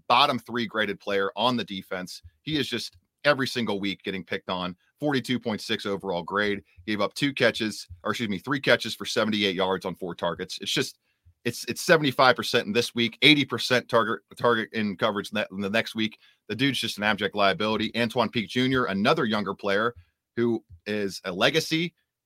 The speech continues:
has been at, he wasn't even a scholarship player or anything this season, and has, I mean, I, I, I don't wanna throw stones at him, but he's not playing like a guy that should be getting the first opportunity off the bench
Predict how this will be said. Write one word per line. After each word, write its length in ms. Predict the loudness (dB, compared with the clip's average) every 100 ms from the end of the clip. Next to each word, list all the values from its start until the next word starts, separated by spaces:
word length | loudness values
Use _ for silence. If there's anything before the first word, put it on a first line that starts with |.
| -2
has 260 | 0 0
been 180 | -2 -2
at, 300 | 4 4 4
he 80 | 0
wasn't 260 | -2 0 -2
even 140 | -2
a 40 |
scholarship 540 | -2 0 2 2 -2 0
player 220 | 2 2
or 60 | 2
anything 300 | 0 -2 -4
this 200 | -4 -2
season, 400 | -2 -2 -6 -12 _ _ _ _
and 120 | -2
has, 220 | -2 -4 -8 -4
I 40 |
mean, 200 | -2 -4 -12 _ _ _ _ _
I, 80 | -6 -6 -20 -20 -20 _ _ _ _ _ _ _ _
I, 120 | -2 4
I 100 | 4
don't 120 | 6
wanna 120 | 4 2
throw 160 | 2
stones 340 | 2 4 2 2
at 60 |
him, 260 | 0 0 2
but 180 | 0 0 _ -8
he's 240 | -2 0
not 320 | 4 4 4
playing 540 | 0 2 4 2 0 -6 _ -4
like 180 | -2
a 60 | 2
guy 260 | 4 4 4
that 120 | 0
should 180 | -2 0
be 120 | 0
getting 420 | 2 2 2 -2 -4
the 120 | -4
first 360 | 0 -2 4
opportunity 640 | 4 4 0 -2 0 2 4
off 220 | 4 2
the 60 |
bench 500 | 0 0 0 -8 -14